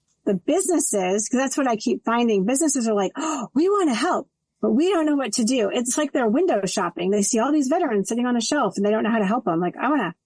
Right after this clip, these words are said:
I wanna help, but I don't know what to do." Well, hell, I can help you with that. So they get to meet veterans. Veterans get to meet them and they get to smell them out and be like, "Hey, that's a good person."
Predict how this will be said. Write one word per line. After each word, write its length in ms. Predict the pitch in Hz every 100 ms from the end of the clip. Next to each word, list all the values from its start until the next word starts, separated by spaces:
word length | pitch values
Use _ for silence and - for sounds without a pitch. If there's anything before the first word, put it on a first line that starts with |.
| -
I 40 |
wanna 140 | 285 240
help, 300 | 247 440 247
but 80 | 208
I 80 |
don't 120 | 262 254
know 100 | 262
what 120 | 240
to 60 |
do." 360 | 208 294 196 196 - _ 349
Well, 180 | 190 190
hell, 440 | 320 311 175 185 - 269 - -
I 60 | 208
can 140 | 240
help 200 | 190 196
you 80 | 185
with 140 | 160
that. 340 | 214 233 196 269 _ _ - _ _ -
So 420 | - - 294 247
they 220 | 254 311
get 160 | 370 381
to 120 | 330
meet 240 | 254 269
veterans. 800 | 208 185 185 185 208 262 - - _ _ -
Veterans 540 | 214 269 403 403 285
get 180 | 302 -
to 120 | 254
meet 280 | 233 247 220
them 240 | 247 247
and 100 | 220
they 140 | 233 254
get 140 | 302
to 100 | 294
smell 340 | - 233 226
them 180 | 208 175
out 360 | 208 214 330 -
and 180 | 208 190
be 140 | 202
like, 240 | 190 180
"Hey, 200 | 185 226
that's 260 | 202 196 -
a 60 | 214
good 180 | 190
person." 580 | - 254 - - 175 196